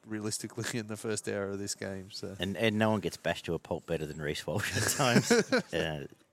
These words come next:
Speaker 2: at least they've looked after him a bit better at, uh, at the Bri-, at the Broncos. But, uh, we know we have Teddy. We, he, the best Teddy's direct Teddy.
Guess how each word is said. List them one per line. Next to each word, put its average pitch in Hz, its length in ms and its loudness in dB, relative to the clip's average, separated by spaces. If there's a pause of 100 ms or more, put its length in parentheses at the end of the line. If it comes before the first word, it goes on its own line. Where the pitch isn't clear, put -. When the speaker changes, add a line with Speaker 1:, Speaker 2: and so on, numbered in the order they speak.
(340)
Speaker 2:
at 101 80 -2
least 101 220 2
they've 85 120 0
looked 87 160 -4
after 78 280 0
him 78 40 -4
a - 40 -4
bit - 80 -12
better 76 260 0
at, - 340 -4
uh, 69 320 -8
at - 140 -8
the 76 80 -12
Bri-, 73 260 -6
at 82 80 -2
the 78 60 -4
Broncos. 85 420 -2
But, 98 200 2 (520)
uh, 101 220 8 (460)
we 156 100 6
know 165 140 8
we 120 80 6
have 92 120 6
Teddy. 90 280 4
We, 85 180 -2
he, 101 140 -6 (1000)
the 107 140 -2
best 127 220 6
Teddy's 98 260 2
direct 98 300 4
Teddy. 120 320 0